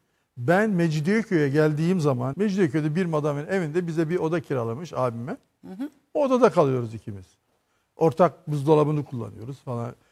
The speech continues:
Speaker 1: Ben <clears throat> o madamın evinin karşısında kim oturuyor? Efkan abinin annesi, Efkan Efekan'ın.
Speaker 2: Evet.
Speaker 1: Kardeşi Ümit Efekan.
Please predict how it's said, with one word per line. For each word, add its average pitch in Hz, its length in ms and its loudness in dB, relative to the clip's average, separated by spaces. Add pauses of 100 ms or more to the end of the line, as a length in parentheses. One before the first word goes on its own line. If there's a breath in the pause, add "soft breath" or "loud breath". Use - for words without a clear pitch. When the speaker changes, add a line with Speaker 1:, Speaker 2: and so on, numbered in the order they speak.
(240)
Speaker 1:
Ben 254 240 6 (220)
<clears throat> 202 500 -6
o 226 120 6
madamın 208 400 2
evinin 220 360 2
karşısında 233 720 2 (440)
kim 277 240 2
oturuyor? 202 460 -2 (720)
Efkan 208 320 0
abinin 202 440 0 (640)
annesi, 170 480 0 (220)
Efkan 147 320 -4
Efekan'ın. 143 500 -6 (200)
Speaker 2:
Evet. 175 400 -10 (800)
Speaker 1:
Kardeşi 190 500 6
Ümit 202 260 0
Efekan. 143 400 -4